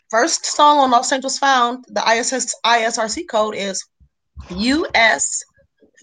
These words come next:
five L K zero five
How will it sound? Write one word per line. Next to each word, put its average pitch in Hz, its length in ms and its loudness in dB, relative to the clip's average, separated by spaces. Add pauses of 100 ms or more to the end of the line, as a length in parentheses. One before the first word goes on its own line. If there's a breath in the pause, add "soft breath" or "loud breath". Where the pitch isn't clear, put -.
five 247 460 4
L 262 300 2 (120)
K 254 460 -2 (580)
zero 247 440 0
five 208 680 0